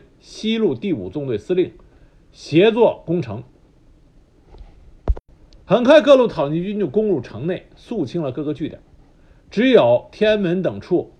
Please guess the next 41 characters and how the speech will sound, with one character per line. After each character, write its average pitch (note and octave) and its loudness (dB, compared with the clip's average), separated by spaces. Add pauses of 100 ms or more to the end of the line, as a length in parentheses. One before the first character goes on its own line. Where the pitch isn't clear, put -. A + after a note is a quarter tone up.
(360)
还 C3+ -4
有 F#2+ 0
张 D#3 -2
勋 D3 -8
的 A2 -8 (440)
复 F#3+ -2
辟 A2+ -4
军 C3+ -6 (180)
顽 G#2+ -10
固 C#3 -8
的 G#2 -8
抵 - -20
抗。 - -16 (920)
那 G3 -2
么 G3 2
商 A#3 0
震 G3+ -2
赶 A2 -6
到 G#2+ -8
之 E3+ -2
后， - -4 (100)
急 F3+ -6
调 F#3+ 2
火 G#2+ -10
炮 - -10
实 C#3+ -10
施 B2 -8
攻 C3 -8
击， B2 -12 (840)
迅 B3+ 2
速 D#3+ 2
的 A2+ -4 (100)
就 E3+ 0
清 G3 -4
剿 B2+ -4
了 F2 -12 (120)
张 C#3 -6
勋 C3 -10
的 A2 -8
残 E2 -16
部， A#2+ -10